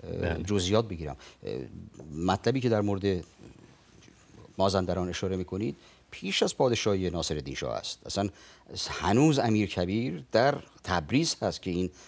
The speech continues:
Speaker 1: رویدادها به وقوع می‌پیونده و سپس به وجود میاد. من نمی‌خوام وارد این بحث بشم که، اه، اگر کنار می‌آمد چه می‌کرد.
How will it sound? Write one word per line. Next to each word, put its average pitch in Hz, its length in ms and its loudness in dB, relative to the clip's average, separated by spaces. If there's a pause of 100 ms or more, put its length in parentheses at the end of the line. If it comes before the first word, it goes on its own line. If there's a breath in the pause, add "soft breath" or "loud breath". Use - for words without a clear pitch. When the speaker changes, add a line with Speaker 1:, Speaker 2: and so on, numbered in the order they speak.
Speaker 1:
رویدادها 98 560 2
به 92 100 -2
وقوع 90 280 -2
می‌پیونده 73 600 -6 (480 loud breath)
و 101 120 0
سپس 180 400 4
به 127 80 4
وجود 87 340 -4
میاد. 71 200 -10 (400 loud breath)
من 180 200 4
نمی‌خوام 147 380 4
وارد 92 240 2
این 87 180 0
بحث 85 260 0
بشم 78 280 -6
که، 80 240 -4 (520 soft breath)
اه، 82 140 -4 (140)
اگر 110 340 4
کنار 104 400 2
می‌آمد 92 360 2
چه - 180 -4
می‌کرد. - 340 -8